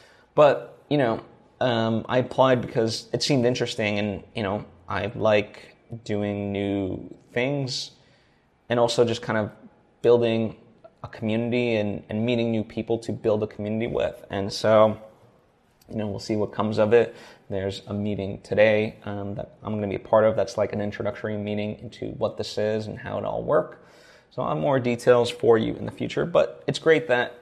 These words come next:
you know, the heads of Patreon are kind of, you know, recognize that and know that, like,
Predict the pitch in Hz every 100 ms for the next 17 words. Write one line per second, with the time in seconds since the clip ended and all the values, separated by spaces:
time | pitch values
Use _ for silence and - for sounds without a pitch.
0 | - 127 117 - - - 127 104 104 -
1 | - 117 113 - - 110 - 113 110 104
2 | - 110 110 110 - _ _ _ _ _
3 | _ _ _ _ _ _ _ _ _ _
4 | - 170 151 180 180 131 110 - 104 78
5 | 110 117 110 113 117 107 - 113 101 -